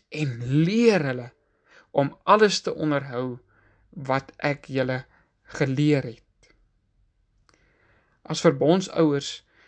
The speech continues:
het ons 'n geweldige verantwoordelikheid. Ons het die verantwoordelikheid om nie net die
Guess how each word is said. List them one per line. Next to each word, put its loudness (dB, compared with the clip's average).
het -10
ons 2
'n 0
geweldige 0
verantwoordelikheid. -10
Ons 6
het 4
die -2
verantwoordelikheid 0
om 6
nie 6
net 0
die 0